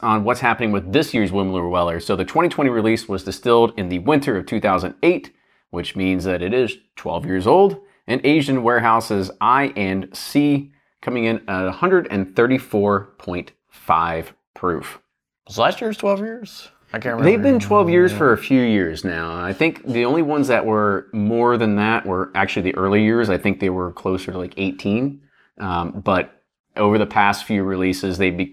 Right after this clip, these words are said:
Speaker 1: basically become a lot of barrel proof Weller twelve, which nobody's really gonna complain. It's still
Speaker 2: No.
Speaker 1: really good.
Speaker 2: Must be a craft year perfect. William Louis Weller
Speaker 1: <laughs> Yeah.
Speaker 2: experiment or something.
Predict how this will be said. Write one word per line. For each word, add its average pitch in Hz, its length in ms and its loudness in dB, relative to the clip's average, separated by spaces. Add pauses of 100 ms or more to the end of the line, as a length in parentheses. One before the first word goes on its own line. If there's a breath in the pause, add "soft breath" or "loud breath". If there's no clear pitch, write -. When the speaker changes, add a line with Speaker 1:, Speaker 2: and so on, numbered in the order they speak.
Speaker 1:
basically 147 320 4
become 113 320 2
a 101 60 2
lot 98 260 4
of 92 180 -2 (360 soft breath)
barrel 87 200 -2
proof - 480 -4
Weller 87 300 -4
twelve, 90 460 2
which 87 280 -2 (280 soft breath)
nobody's 139 300 0
really 98 160 0
gonna 85 140 -4
complain. 92 500 -6
It's 95 120 -8
still 110 180 2
Speaker 2:
No. 78 160 -2
Speaker 1:
really 90 200 -6
good. 87 260 -10
Speaker 2:
Must 110 220 -2
be 104 140 2
a 87 160 0
craft 101 360 0
year 87 180 -2
perfect. 87 500 -6
William 107 260 0
Louis 98 140 -2
Weller 95 340 -4
Speaker 1:
<laughs> - 20 -2
Yeah. 92 260 0
Speaker 2:
experiment 101 600 -2
or - 100 0
something. 98 440 -6